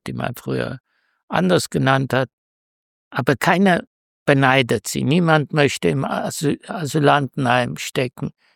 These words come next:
Niemand möchte in ein Ghetto stecken. Aber die Juden sind ja vermeintlich allmächtig, reich. Sie haben die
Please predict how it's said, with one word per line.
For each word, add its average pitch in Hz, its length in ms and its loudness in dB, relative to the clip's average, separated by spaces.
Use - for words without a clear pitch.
Niemand 143 440 2
möchte 143 420 0
in 139 340 2
ein 131 220 2
Ghetto 143 400 2
stecken. - 380 -8
Aber 127 240 0
die 131 180 -2
Juden 185 340 4
sind 156 280 0
ja 151 400 2
vermeintlich 135 920 -2
allmächtig, 120 1000 0
reich. 131 520 0
Sie 127 160 -2
haben 117 160 -2
die 113 200 -4